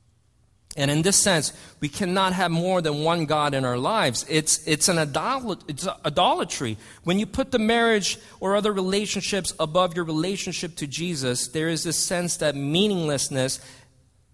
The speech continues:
and sort of the image of chasing the wind.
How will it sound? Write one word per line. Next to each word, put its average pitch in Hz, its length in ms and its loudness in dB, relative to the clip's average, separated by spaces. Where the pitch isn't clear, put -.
and 143 260 2
sort 175 200 -2
of 156 40 -4
the 151 140 -4
image 156 260 -2
of 143 80 -6
chasing 139 440 -4
the 135 80 -4
wind. 139 460 -2